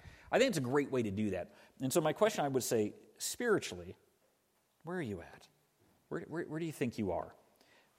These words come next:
Uh, where do you want to be? Where does God think that you are?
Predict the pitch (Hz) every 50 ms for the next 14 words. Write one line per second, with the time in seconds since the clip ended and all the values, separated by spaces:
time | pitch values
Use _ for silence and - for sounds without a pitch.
0 | _ - - 101 95 - - - - - - _ _ _ _ _ _ _ _ _
1 | _ _ - 131 120 107 95 87 87 87 - - - 98 - - - _ _ _
2 | _ _ _ _ _ _ _ _ _ _ _ _ _ _ _ _ _ _ _ _
3 | _ _ _ _ _ _ _ _ _ _ _ _ _ _ - 120 143 143 113 98
4 | 107 107 120 175 151 113 - 101 85 - - - - 98 - - 98 90 87 87
5 | 85 82 - - -